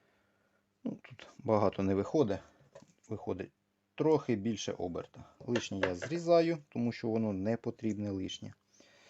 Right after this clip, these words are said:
І беремо зовнішню обойму, гільзу. І методом проворота провертаємо, щоб вата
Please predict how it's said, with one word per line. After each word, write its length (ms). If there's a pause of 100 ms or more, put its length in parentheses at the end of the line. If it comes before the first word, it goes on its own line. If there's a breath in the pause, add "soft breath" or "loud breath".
(1200 soft breath)
І 220
беремо 420 (140)
зовнішню 560 (280)
обойму, 520
гільзу. 440 (840 soft breath)
І 200 (140)
методом 440
проворота 680 (960)
провертаємо, 800
щоб 280 (260)
вата 460